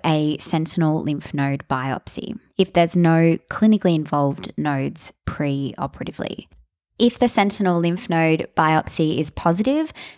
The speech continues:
then you would treat the regional nodal basin with radiotherapy. In the setting of clinically involved nodes in the draining lymph node basin, there's a number of options. And the management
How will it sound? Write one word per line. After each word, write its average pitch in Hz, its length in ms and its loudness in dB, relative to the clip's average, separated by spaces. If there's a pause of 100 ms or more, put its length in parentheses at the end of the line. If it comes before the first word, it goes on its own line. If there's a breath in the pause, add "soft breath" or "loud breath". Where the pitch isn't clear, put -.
then 180 200 6
you 180 180 6
would 170 360 2
treat - 560 0 (100)
the 165 320 2
regional 160 460 2
nodal 151 280 2
basin 147 640 -2
with 147 420 -2 (120)
radiotherapy. 139 1080 -6 (880)
In 262 140 6
the 320 80 4
setting 208 380 4
of 185 160 2 (160)
clinically 240 720 2
involved 170 580 4
nodes 165 540 0
in 175 140 2
the 170 60 4
draining 160 440 2
lymph 160 260 -2
node 156 200 -2
basin, 156 600 0 (300 loud breath)
there's 180 180 4
a 190 60 8
number 170 360 6
of 160 120 0
options. - 680 -8 (520 soft breath)
And 202 120 6
the 208 40 6
management 240 720 4